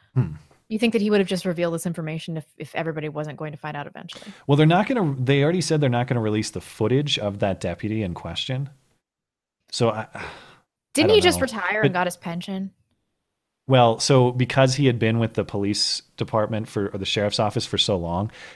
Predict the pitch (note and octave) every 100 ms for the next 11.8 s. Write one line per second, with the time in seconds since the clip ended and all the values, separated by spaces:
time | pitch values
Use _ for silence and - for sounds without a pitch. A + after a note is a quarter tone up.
0 | _ _ G2 E2+ E2+ - A#2 G#2+ G#2+ G2
1 | - A2 A2+ - B2 G#2+ G2 - G2+ G2
2 | - E2 E2+ F2 - - G#2+ A2 G#2 G2
3 | G2+ F#2 F2+ F2 F#2+ F2 - E2+ E2 A#2
4 | A2+ - C3 A#2+ A#2 A2 G2 F#2 D#2+ -
5 | - F#2+ - - F2+ - - - - -
6 | - - F3 - F3 E3+ D#3 D#3+ - D#3
7 | D#3 - - G#2+ F2+ D#2 - _ _ F#3
8 | G3 G3+ F#3+ F#3+ E3 D3+ D3+ - - _
9 | - - G3+ - G#3+ G3 E3+ F3+ E3+ -
10 | E3+ E3 E3 D3 - D#3 E3 - - F3+
11 | - F3 E3+ E3 G3 G#3+ F#3+ F3+